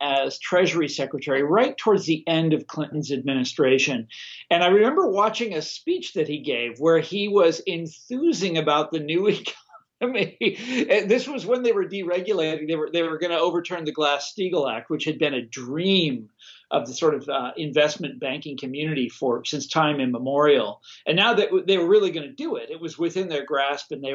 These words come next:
they were gonna get it done. And I remember watching a speech from Summers when they were doing this, and it was just, um, it was just all of this kind of new economy bullshit, you know, that he was clearly either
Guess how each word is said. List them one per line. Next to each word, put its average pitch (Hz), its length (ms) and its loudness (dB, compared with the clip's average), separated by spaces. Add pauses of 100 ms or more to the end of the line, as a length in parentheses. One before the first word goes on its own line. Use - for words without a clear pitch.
(120)
they 139 80 -4
were 131 80 -6
gonna 143 200 -2
get 147 180 2
it 127 160 -2
done. 147 380 -2 (420)
And 165 100 4
I 165 40 6
remember 202 300 4
watching 170 460 2
a 135 60 -6
speech 247 460 -4
from 156 200 -4
Summers 151 420 0
when 156 120 -4
they 156 100 0
were 156 120 0
doing 190 260 6
this, 160 180 4
and 160 80 0
it 175 80 0
was 180 160 2
just, 202 260 2
um, 160 320 -2 (760)
it 214 120 0
was 214 180 4
just - 320 2 (420)
all 208 320 6
of 170 280 2
this 151 200 -2
kind 160 260 -6
of 160 100 -8
new 151 240 2
economy 151 640 -2
bullshit, 151 720 0
you 170 100 -4
know, 143 180 2
that 156 100 2
he 165 100 2
was 160 220 2
clearly 226 440 8
either 175 420 0